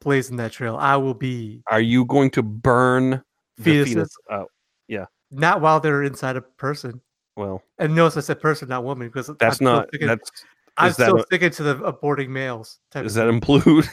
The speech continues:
Speaker 2: <laughs> Implude? Implode?
Speaker 1: Implude.
Speaker 2: I don't even know.
Speaker 1: Impluge-, no, I, you gotta f-,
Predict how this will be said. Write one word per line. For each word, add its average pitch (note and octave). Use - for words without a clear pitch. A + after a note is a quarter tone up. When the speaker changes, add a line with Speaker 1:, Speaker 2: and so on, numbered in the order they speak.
Speaker 2:
<laughs> -
Implude? -
Implode? A#3
Speaker 1:
Implude. E3
Speaker 2:
I C#3+
don't C3+
even A2
know. B3+
Speaker 1:
Impluge-, A#3+
no, A3+
I, E3+
you D#3
gotta F3
f-, -